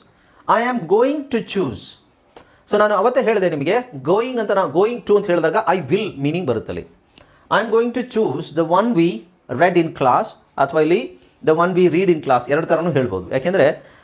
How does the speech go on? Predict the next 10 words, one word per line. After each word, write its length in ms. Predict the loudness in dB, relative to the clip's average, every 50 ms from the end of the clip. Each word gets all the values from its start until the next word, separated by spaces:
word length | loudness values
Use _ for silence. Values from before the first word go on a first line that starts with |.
| _ _ _
ಆ, 240 | 2 4 4 4 2 2
ನಾವು 140 | 0 0 2
ಸಾಮಾನ್ಯವಾಗಿ 460 | 0 0 0 0 0 0 0 0 0
ಕ್ಲಾಸಲ್ಲಿ 360 | 0 0 0 2 0 0 0
ಏನ್ 120 | -2 0
ಓದ್ತೀವಿ 560 | 0 0 -2 -2 -4 -4 -4 -4 -4 -6 -16 _ _
ಅದನ್ನೇ 240 | -2 -2 -2 -2 0
ನಾನು 180 | 0 0 -2 -2
ಚೂಸ್ 240 | -4 -6 -6 -4
ಮಾಡ್ತೀನಿ, 480 | -6 -6 -6 -6 -6 -6 -6 -6 -8